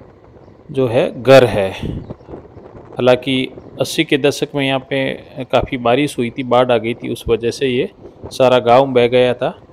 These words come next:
तो अभी पुराने कुछ घरों के आप अवशेष देख सकते हैं और बाकी नए घर कुछ है। छोटा सा गांव है ये, एक फिशरमैन विलेज है।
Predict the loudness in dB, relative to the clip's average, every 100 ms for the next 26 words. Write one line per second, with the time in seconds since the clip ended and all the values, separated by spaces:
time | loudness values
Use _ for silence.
0 | -10 -6 -4 -6 -2 0 0 -2 -6 -10
1 | -4 0 0 -2 -4 -2 -2 -2 -4 -4
2 | 0 -2 -2 -2 -2 -4 -18 -14 -6 -4
3 | -4 -8 -20 -20 -20 -12 -6 -2 -2 -4
4 | -6 -4 -2 -2 -2 -4 -6 -14 -8 -6
5 | -6 -8 -18 -12 -12 -12 -16 -20 -20 -20
6 | -20 -20 -20 -10 0 2 2 2 0 0
7 | 0 -2 -2 -2 -4 -6 -8 -6 -4 -4
8 | -4 -4 -2 -4 -4 -8